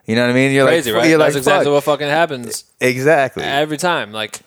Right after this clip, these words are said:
Speaker 1: Yeah.
Speaker 2: damn. And I think that, I think that's cool. And I think that's also, like, to people paying attention to shit because,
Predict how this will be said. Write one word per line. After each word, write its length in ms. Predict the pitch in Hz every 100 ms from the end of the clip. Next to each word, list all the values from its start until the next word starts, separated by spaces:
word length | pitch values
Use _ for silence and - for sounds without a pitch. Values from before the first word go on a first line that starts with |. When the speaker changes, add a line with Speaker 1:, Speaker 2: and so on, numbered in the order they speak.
| _ _ _ -
Speaker 1:
Yeah. 80 | 82
Speaker 2:
damn. 300 | 123 110 104
And 80 | 127
I 40 |
think 200 | 147 180
that, 180 | 175 143 -
I 100 | 131
think 160 | 135 185
that's 180 | 147 -
cool. 240 | 147 151
And 100 | 139
I 60 | 127
think 160 | 151
that's 320 | 143 127 - -
also, 400 | - 123 123 127
like, 240 | 120 113 107
to 80 | 107
people 220 | 123 113
paying 300 | - 117 104
attention 380 | 101 110 104 101
to 80 |
shit 220 | 104 104 -
because, 480 | 107 110 101 101